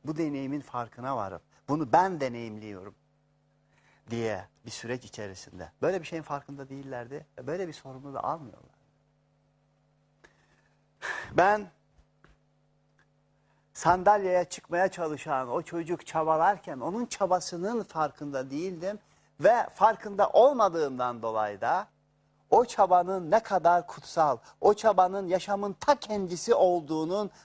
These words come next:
farkına vardırma sorumluluğunun bilincinde değildim. Halbuki ne kadar önemli.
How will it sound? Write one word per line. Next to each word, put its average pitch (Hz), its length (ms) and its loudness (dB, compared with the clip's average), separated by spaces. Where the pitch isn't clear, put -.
farkına 170 680 2
vardırma 160 840 4
sorumluluğunun 127 680 -6
bilincinde 107 520 -12
değildim. 92 360 -16
Halbuki 151 360 -12
ne 156 60 -8
kadar 151 280 -10
önemli. 78 340 -20